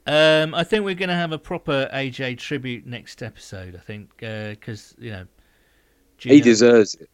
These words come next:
Speaker 1: Gino might be gone as well, so we might have a big Well,
Speaker 2: Well,
Speaker 1: we will
Speaker 2: tribute
Speaker 1: be
Speaker 2: episode.
Speaker 1: back with another episode next week, and it's difficult to know which day to put them out because the, obviously things are moving so quickly.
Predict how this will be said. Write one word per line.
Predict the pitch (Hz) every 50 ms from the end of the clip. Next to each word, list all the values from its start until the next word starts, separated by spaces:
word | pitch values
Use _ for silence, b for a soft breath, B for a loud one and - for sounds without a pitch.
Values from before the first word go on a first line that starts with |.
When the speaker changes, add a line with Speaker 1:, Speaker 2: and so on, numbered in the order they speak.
| _
Speaker 1:
Gino | - 180 185 170 160 156
might | 151 151 151 123
be | 127 131
gone | 135 139 131 131
as | 123 117
well, | 139 135 127 120 110 104
so | - - 135 127
we | 131
might | 131 131 135
have | 120 117
a | 117
big | 117 123 120
Well, | 170 180 180
Speaker 2:
Well, | 180 185 180
Speaker 1:
we | 180
will | 196 208 208 190 175
Speaker 2:
tribute |
Speaker 1:
be | 185 185 180
Speaker 2:
episode. | - - 185
Speaker 1:
back | 175 147 - - - - 147
with | 139 160 165 165 156 151 147 147 -
another | 165 156 160 165 180 180 156 165 -
episode | 147 143 - - - - 143 139 135
next | 139 147 135 - -
week, | 180 180 180
and | 190 190
it's | 190 180 -
difficult | 262 247 247 226 233 196 170
to | - 190
know | 190 185 180 175
which | 170 170 175 196 233 - - - - - - _ -
day | 123 - 185 180 175 165 165 160 156
to | 151 - - 175 165 156 151
put | - - - - -
them | 160 156
out | 185 214 226 160 117
because | 135 123 - 151 135 -
the, | 147 135 101
obviously | - 156 147 - - 139
things | - 170 165 139 139
are | 143
moving | 143 156 160 151 147 143 139 123
so | - - 156 147 135
quickly. | _ - - 202 - - _ - - 185 180 175 175 175 175 175